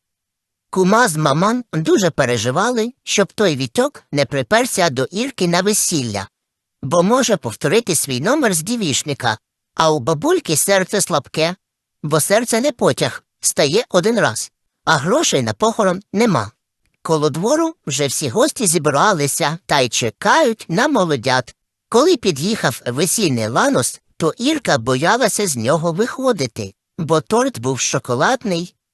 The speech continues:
а в машині тепло. Як маман не намагалася виправити даний ситуаціон, все одно гості подумали,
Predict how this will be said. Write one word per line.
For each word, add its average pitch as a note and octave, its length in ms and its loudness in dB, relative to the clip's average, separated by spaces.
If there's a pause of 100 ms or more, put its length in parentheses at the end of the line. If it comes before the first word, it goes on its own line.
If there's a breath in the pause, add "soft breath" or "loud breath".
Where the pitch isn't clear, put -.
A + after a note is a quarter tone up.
(140)
а C#3 140 2
в A#2 80 -2
машині A#3+ 460 0
тепло. A2 580 -4 (840)
Як F3 380 0
маман D#3+ 520 2
не D3 140 0
намагалася D#3+ 760 0
виправити C#3 800 -2
даний C#3 420 0
ситуаціон, F#3+ 920 0 (480)
все - 260 -2
одно G3 480 0
гості E3 500 0
подумали, A3 640 0